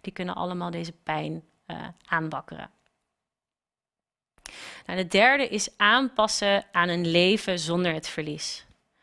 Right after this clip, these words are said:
Nou, dit is echt hoe je omgaat met de veranderingen die voorkomen uit het verlies. Bij het verlies van iemand die is overleden, kan je geconfronteerd worden met nieuwe vaardigheden die je ineens moet ontwikkelen.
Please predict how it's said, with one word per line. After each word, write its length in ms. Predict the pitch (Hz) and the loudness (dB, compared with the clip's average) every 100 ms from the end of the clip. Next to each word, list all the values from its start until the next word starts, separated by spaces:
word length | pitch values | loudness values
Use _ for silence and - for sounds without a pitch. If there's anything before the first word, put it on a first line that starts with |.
| _ - - - | _ -20 -20 -12
Nou, 120 | 175 | -4
dit 160 | 180 208 | -2 0
is 140 | - | 2
echt 340 | 190 185 - - | 2 0 -8 -8
hoe 200 | 190 202 | 0 2
je 220 | 202 - | 2 0
omgaat 580 | 226 240 247 - 196 202 | 2 2 2 4 4 4
met 160 | 196 190 | -2 -4
de 60 | |
veranderingen 1160 | - 180 165 185 247 208 196 196 190 190 214 180 | -6 -2 4 4 4 0 2 2 2 0 -2 -8
die 560 | 165 180 180 180 196 _ | -4 -2 0 -2 -6 _
voorkomen 920 | - - 214 226 233 208 196 185 180 | -6 2 2 2 2 2 4 2 0
uit 220 | - 185 185 | 2 0 0
het 120 | - | -8
verlies. 600 | 175 156 143 - - - _ _ _ _ - - - - - _ _ | -8 -8 -8 -8 -10 -14 _ _ _ _ -20 -20 -20 -20 -20 _ _
Bij 80 | 156 | -6
het 120 | 160 | -2
verlies 360 | 202 180 185 - | -2 0 0 2
van 240 | 175 170 | 2 2
iemand 280 | 175 180 180 | 0 -2 -2
die 120 | 180 | -2
is 160 | 180 - | -2 -4
overleden, 640 | 170 196 185 180 196 190 | -6 -2 4 6 4 2
kan 200 | - 185 | 2 4
je 320 | 180 180 180 180 | 6 4 2 -2
geconfronteerd 840 | 196 196 196 - 185 220 220 196 | -6 -4 -4 -4 0 2 2 2
worden 280 | 190 190 196 | 0 2 2
met 180 | 190 | 2
nieuwe 260 | 185 214 220 | 4 4 2
vaardigheden 720 | - 233 254 254 - 196 185 | 6 8 8 4 0 0 0
die 100 | 180 | 0
je 60 | 175 | 2
ineens 280 | 170 170 | 2 -2
moet 200 | 175 175 | -4 -6
ontwikkelen. 640 | 175 170 170 - 170 - | -8 -8 -8 -8 -8 -8